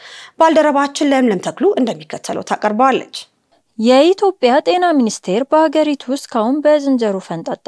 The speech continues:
Speaker 2: በሽታ የተያዘ ሰው የለም አለ። የአፍሪካ ሲዲሲ በአስራ ሦስት ሀገራት የተከሰተው በሽታ አሳሳቢ የህብረተሰብ ጤና ስጋት መሆኑን ገልጿል።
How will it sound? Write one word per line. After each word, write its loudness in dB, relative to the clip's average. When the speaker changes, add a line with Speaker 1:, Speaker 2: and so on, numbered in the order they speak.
Speaker 2:
በሽታ -6
የተያዘ 0
ሰው -8
የለም -6
አለ። 2
የአፍሪካ -8
ሲዲሲ -12
በአስራ 0
ሦስት -8
ሀገራት -2
የተከሰተው -8
በሽታ -10
አሳሳቢ 0
የህብረተሰብ -2
ጤና -4
ስጋት -6
መሆኑን -8
ገልጿል። -4